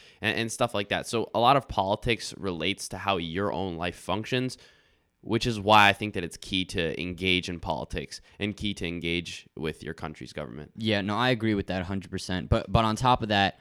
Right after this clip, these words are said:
Speaker 2: I think teens, and especially people who are not eighteen, are structurally excluded from the political process because you are not able to vote. You're typically not able to go to,
Speaker 1: Yeah.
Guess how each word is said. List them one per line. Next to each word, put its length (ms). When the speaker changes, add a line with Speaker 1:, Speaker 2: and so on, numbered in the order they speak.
Speaker 2:
I 60
think 280
teens, 540
and 140
especially 460
people 260
who 60
are 100
not 300
eighteen, 380
are 100
structurally 640
excluded 640
from 180
the 60
political 360
process 540
because 220
you 100
are 60
not 180
able 200
to 100
vote. 320
You're 160
typically 420
not 180
able 200
to 100
go 220
to, 260
Speaker 1:
Yeah. 160